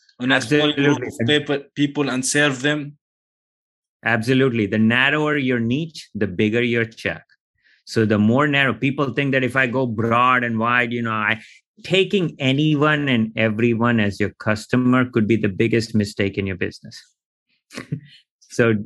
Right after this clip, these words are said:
Speaker 2: you know, you don't have to take anyone and everyone, because when you go anywhere and everywhere, you end up nowhere.
Speaker 1: Mm-hmm.
Speaker 2: Any day or someday is no day, right?
Speaker 1: Yeah.
Speaker 2: So, so think, think about this, that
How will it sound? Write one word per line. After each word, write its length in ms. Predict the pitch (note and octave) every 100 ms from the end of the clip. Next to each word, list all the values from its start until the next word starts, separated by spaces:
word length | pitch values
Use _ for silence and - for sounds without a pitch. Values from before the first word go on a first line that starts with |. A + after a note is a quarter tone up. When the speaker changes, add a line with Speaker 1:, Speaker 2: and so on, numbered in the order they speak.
| -
Speaker 2:
you 160 | B2
know, 80 | B2
you 160 | A2+ B2
don't 400 | A2 C3+ D3 D3+
have 400 | - C#3+ D3+ D#3+
to 140 | A#2+
take 300 | A#2 A#2+ A2+
anyone 540 | A2+ A2 A2+ G#2 G#2+ G#2
and 180 | G2+ G2+
everyone, 640 | A2+ G2+ G#2 G2 F#2 F2 F#2
because 320 | G#2+ A#2+ A2+
when 160 | B2
you 100 | C3+
go 220 | C3 D3+ E3 D3+
anywhere 580 | D3 E3+ F3+ F3 F3+
and 200 | D#3+ A#2 A2
everywhere, 520 | A#2 A2+ C3+ D3 D3+
you 240 | D3 A#2 A2
end 260 | A#2 A2 A2
up 120 | A2+ -
nowhere. 480 | G2+ G#2 G2 F2+ - - _ _ _ _ _ _
Speaker 1:
Mm-hmm. 380 | - - G#2+ G#2+
Speaker 2:
Any 340 | B2 D3+ E3
day 360 | C#3+ D3 D3+ D3 - -
or 140 | B2
someday 580 | A2+ - B2+ B2 A#2 B2
is 220 | A2+ G2
no 200 | G2+ G#2
day, 260 | G2+ F#2 F2+ -
right? 280 | G2 G#2+ A2 - -
Speaker 1:
Yeah. 160 | A#2+ -
Speaker 2:
So, 400 | A#2+ A2 G#2 G#2+ -
so 300 | - - A#2+ A2 -
think, 320 | C#3+ D3 - -
think 200 | E3 F#3
about 380 | D#3+ D#3 D3+ B2+
this, 240 | B2+ A2+
that 180 | A#2+ G#2+